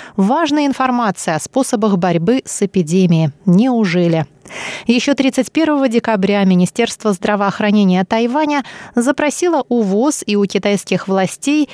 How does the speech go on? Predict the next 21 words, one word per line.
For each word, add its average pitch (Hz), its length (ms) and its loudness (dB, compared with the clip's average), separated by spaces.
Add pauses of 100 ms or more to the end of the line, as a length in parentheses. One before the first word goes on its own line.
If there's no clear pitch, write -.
(160)
информацию 269 880 0 (120)
о 214 160 0
новом 185 560 0
уханьском 220 760 0
коронавирусе, 196 880 0 (120)
как - 260 -4
его 165 120 0
тогда 175 500 0
называли. 180 680 2 (460)
Вопрос 247 460 0
состоял 208 500 -2
в - 100 -8
том, 254 280 -2
способен 190 640 0
ли 180 100 2
вирус 208 360 0
передаваться 190 680 -2
от 190 100 -4
человека 202 640 -2
к - 120 -10
человеку. 185 840 0